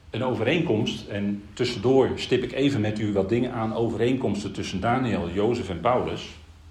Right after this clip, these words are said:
En bij alle drie kun je zeggen dat ze verdreven werden door hun broeders nota bene. Dan zou je zeggen, "Hoe is het mogelijk dat je verdreven kan worden door broeders? Hoe is het mogelijk?"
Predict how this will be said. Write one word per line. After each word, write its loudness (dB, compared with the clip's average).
En -2
bij -2
alle 2
drie 0
kun 0
je -2
zeggen -2
dat -2
ze -6
verdreven 2
werden 0
door 6
hun 6
broeders 6
nota 6
bene. 6
Dan 4
zou 4
je 4
zeggen, 8
"Hoe 8
is 4
het 8
mogelijk 8
dat 10
je 8
verdreven 10
kan 6
worden 10
door 12
broeders? 8
Hoe 6
is 4
het 6
mogelijk?" 8